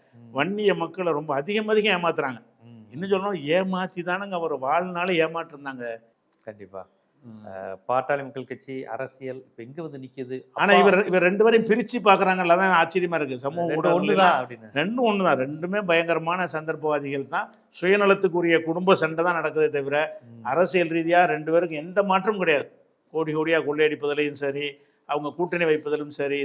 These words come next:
Speaker 2: சந்தர்ப்பவாத அரசியல்லையும் சரி, ஒண்ணுக்கு ஒண்ணு சளைத்தவர்கள் கிடையாது ரெண்டு பேரும் இன்னைக்கு வரைக்கும்.
Speaker 1: ம், ம்.
Speaker 2: அதான் யதார்த்தம்.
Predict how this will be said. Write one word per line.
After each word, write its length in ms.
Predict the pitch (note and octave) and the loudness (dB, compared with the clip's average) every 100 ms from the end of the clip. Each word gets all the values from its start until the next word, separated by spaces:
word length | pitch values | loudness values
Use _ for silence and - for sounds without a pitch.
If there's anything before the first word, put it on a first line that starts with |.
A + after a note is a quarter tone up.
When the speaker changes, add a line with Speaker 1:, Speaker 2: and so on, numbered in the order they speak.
| C#3 | -6
Speaker 2:
சந்தர்ப்பவாத 580 | C#3 E3 F#3 F3+ E3 D3+ | -4 -2 0 4 4 4
அரசியல்லையும் 560 | D3 D3 C#3+ D3 D3+ | 0 -2 -4 -2 -4
சரி, 320 | C#3+ C#3 D#3 D3 _ _ _ C#3 | -2 -2 -4 -6 _ _ _ -6
ஒண்ணுக்கு 260 | F#3 A3 A3 | -2 -2 2
ஒண்ணு 240 | F#3+ A3 A3+ | 2 2 2
சளைத்தவர்கள் 500 | F3 A3 A3 G3 F3 | 4 4 6 4 6
கிடையாது 280 | E3 D#3+ D3+ | 6 8 6
ரெண்டு 240 | D3+ D#3+ | 0 2
பேரும் 160 | E3 E3 | 2 2
இன்னைக்கு 260 | F#3+ F3+ | 2 6
வரைக்கும். 300 | F3 D#3+ - _ _ A2 | 6 4 -2 _ _ -20
Speaker 1:
ம், 60 | |
ம். 120 | A2 G2 F2+ F#2 _ | -20 -20 -20 -20 _
Speaker 2:
அதான் 200 | C#3+ F3 | -2 0
யதார்த்தம். 400 | D3+ C3+ A#2 A2 | 0 -2 -6 -14